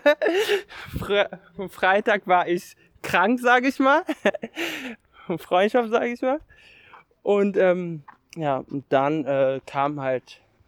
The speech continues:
gar nichts so. Und am, ich glaube, Montag oder so kam dann der Anruf von Frau Benischek. Und ich hab geheult wie ein Schwein. Und am Mittwoch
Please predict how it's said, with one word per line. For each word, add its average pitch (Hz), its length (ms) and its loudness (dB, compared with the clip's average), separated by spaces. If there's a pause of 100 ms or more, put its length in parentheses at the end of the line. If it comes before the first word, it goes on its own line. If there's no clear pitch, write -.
(320)
gar 151 260 2
nichts 185 240 -8
so. 170 220 -6 (440)
Und 147 320 -4 (300)
am, 147 320 -8
ich - 220 -12
glaube, 139 680 -4 (960)
Montag 175 720 0 (520)
oder 160 300 2
so 147 300 0 (320)
kam 147 340 0
dann 135 300 2 (480)
der 143 140 0
Anruf 135 440 -6
von 127 440 -2 (320)
Frau 135 360 0
Benischek. 123 720 0 (400)
Und 135 140 -8
ich - 80 -8
hab - 180 -10
geheult 127 480 -2
wie 135 100 -2
ein 127 140 -8
Schwein. 127 380 -6 (320)
Und 180 280 2 (100)
am 143 600 2 (560)
Mittwoch 185 680 4